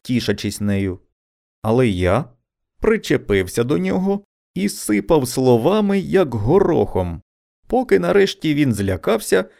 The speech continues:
що я заговорю задні ноги його улюбленого пса, і таки дав мені деякі дешеві речі і кілька пістолів,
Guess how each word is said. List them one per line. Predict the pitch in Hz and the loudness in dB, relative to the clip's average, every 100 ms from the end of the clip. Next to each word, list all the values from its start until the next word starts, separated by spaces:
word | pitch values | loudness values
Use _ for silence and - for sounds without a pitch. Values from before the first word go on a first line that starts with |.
| _ | _
що | - - 185 | -16 -6 -2
я | 214 | 0
заговорю | 139 131 135 123 147 202 | 2 2 4 4 2 0
задні | 110 151 135 123 | 0 0 0 0
ноги | 110 117 156 127 | 0 0 -2 -2
його | 120 107 131 131 | 0 0 0 0
улюбленого | 127 110 104 123 117 117 110 117 | -2 0 0 2 2 0 0 -2
пса, | 120 - 98 87 - _ _ _ _ _ | -6 -6 -2 -2 -6 _ _ _ _ _
і | - | -6
таки | 113 113 113 | -4 -2 0
дав | 104 120 101 | 2 2 2
мені | 101 95 | -2 -2
деякі | 95 104 98 104 | 0 0 0 0
дешеві | 107 123 131 170 | 0 0 -2 0
речі | 226 214 202 - _ _ - | 0 0 -2 -4 _ _ -10
і | 180 | -10
кілька | 185 226 208 208 | -6 -4 0 2
пістолів, | 190 202 196 - 139 127 123 117 | 2 -2 -6 0 2 4 2 -2